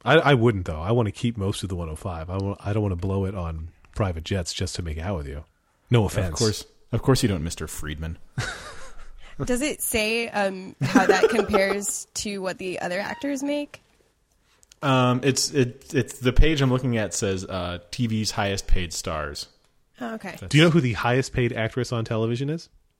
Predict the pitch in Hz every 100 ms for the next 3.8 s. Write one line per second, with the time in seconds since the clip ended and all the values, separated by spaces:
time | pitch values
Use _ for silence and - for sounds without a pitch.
0 | _ _ _ - 214 196 381 - _ -
1 | - - - 117 - 120 117 120 113 117
2 | 139 127 73 - _ _ _ _ - -
3 | 427 254 190 104 104 98 87